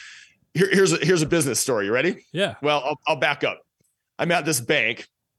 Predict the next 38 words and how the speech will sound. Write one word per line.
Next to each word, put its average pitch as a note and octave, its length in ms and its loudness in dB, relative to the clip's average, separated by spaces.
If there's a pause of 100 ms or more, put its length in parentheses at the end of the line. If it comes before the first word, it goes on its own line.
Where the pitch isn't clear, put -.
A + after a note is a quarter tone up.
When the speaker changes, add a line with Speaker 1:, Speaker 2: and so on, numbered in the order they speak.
(880)
Speaker 1:
and C#3+ 240 0 (140)
I C3+ 80 0
had D3+ 140 0
a C#3 40 -2
problem C3+ 300 0
with A#2+ 140 -4
my A2 100 -2
account. A2 300 -4
Well, B2 100 0
I'll C3 60 0
tell C#3+ 160 0
you, A2+ 60 0
th-, G2 140 -8
here's D#3+ 200 -4
the - 80 -12
problem. G2 340 -2 (420)
I G#2+ 80 0
didn't A#2 180 0
put - 160 -4
money A2 280 0
in F#2 80 -2
the F2 80 -4
account E2 280 -6
when D#2+ 100 -6
I D2 40 -4
should - 180 -2
have D#2+ 80 -6
put - 120 -8
money D2 200 -8
in C#2 80 -8
the D#2 60 -6
<laughs> - 20 -4
account. - 440 0
It G#3 100 2
was D#3+ 180 4
in F#3+ 120 2
the B2+ 100 2
red. G#2 300 0